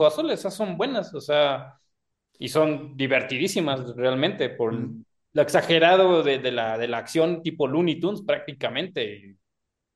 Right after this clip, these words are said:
Speaker 1: y, y, pero muy bien, muy buenos los efectos. Digo, esa de Kung Fu Hustle, me acuerdo que mi papá no la había visto y se la puse ahí, <laughs> puta, le encantó, estuvo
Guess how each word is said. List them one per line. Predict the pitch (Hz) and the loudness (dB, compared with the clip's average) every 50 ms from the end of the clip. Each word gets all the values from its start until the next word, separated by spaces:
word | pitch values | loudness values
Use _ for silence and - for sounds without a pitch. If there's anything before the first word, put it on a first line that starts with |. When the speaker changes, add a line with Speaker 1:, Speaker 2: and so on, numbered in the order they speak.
| _ _ _ _ _ _ - | _ _ _ _ _ _ -10
Speaker 1:
y, | 135 143 | -10 -8
y, | 147 | -2
pero | 143 156 156 151 | 0 2 2 4
muy | 160 160 170 180 170 147 | 4 6 4 4 4 2
bien, | 139 151 147 143 147 143 143 | 0 2 2 2 2 -2 -4
muy | 139 143 147 | -4 -4 0
buenos | 143 147 147 147 135 127 117 | 2 0 0 0 -2 -4 -6
los | 110 - | -8 -8
efectos. | 113 98 143 185 190 - - 117 - | -8 -6 -6 -6 -6 -4 -10 -8 -6
Digo, | 135 143 170 | -2 -2 0
esa | 170 208 | 2 2
de | 160 165 - | 2 2 0
Kung | 185 202 196 | -4 -4 -4
Fu | 202 160 - | -6 -10 -2
Hustle, | 165 170 165 - 320 349 - _ _ _ _ _ _ _ _ _ - | -2 -2 -2 -2 -8 -10 -10 _ _ _ _ _ _ _ _ _ -6
me | 127 123 | -6 -4
acuerdo | 117 139 143 156 165 160 | 2 4 6 6 6 6
que | 165 139 117 113 113 | 4 2 0 0 0
mi | 117 113 | 0 0
papá | 123 120 170 180 | 0 2 2 4
no | 190 | 4
la | 185 180 | 6 6
había | 180 180 | 6 6
visto | 196 240 - - 185 | 4 2 2 0 0
y | - | 0
se | 165 | 2
la | 151 131 - | 0 0 2
puse | - 214 202 - | 2 0 2 2
ahí, | - - - - 381 370 | 0 0 2 2 2 2
<laughs> | |
puta, | 339 381 440 427 415 - - | 4 2 2 2 0 -6 -12
le | - 120 | -12 -14
encantó, | 120 - 113 110 - - - 349 | -8 -8 -8 -8 -8 -10 -8 -8
estuvo | 320 - _ - 202 202 160 - | -8 -8 _ -8 -6 -6 -6 -8